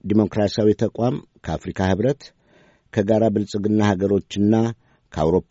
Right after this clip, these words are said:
ኅብረት ጋር በመሆን በጋራ በሰጡት መግለጫ ምርጫው ግልጽና ተአማኒ ይመስላል ብለዋል።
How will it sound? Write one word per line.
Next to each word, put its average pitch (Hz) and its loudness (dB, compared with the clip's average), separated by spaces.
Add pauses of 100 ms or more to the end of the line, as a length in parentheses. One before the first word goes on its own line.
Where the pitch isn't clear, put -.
ኅብረት 90 0
ጋር 90 2
በመሆን 85 0
በጋራ 82 0
በሰጡት 80 -6
መግለጫ 82 -2 (760)
ምርጫው 110 2 (220)
ግልጽና 107 2 (240)
ተአማኒ 98 4 (180)
ይመስላል 85 0
ብለዋል። 65 -8